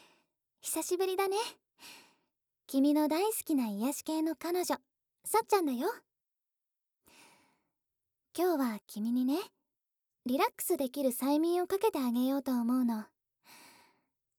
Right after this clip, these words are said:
疲れてる君の体を私の声で癒してあげる。どう？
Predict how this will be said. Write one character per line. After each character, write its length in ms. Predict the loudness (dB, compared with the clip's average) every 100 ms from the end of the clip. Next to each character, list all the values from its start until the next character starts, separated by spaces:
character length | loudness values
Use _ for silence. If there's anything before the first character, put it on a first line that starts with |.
| _ _ -6
疲 220 | 0 2
れ 100 | 2
て 120 | 2
る 120 | -2 -4
君 240 | 0 4 4
の 140 | 4
体 500 | 2 0 2 2 2
を 60 | 0 _ _ _ _ _ -14
私 320 | -6 -2 4
の 160 | 4 4
声 240 | 4 4
で 60 | 2
癒 300 | -2 -2 -2
し 120 | -2
て 80 | -2
あ 100 | 0
げ 180 | 0 -2
る。 140 | -4 _ _ _ _ _ -20 -20 -20 _ _ _ _ _ _ _ _ 2
ど 320 | 4 4
う？ 60 | 0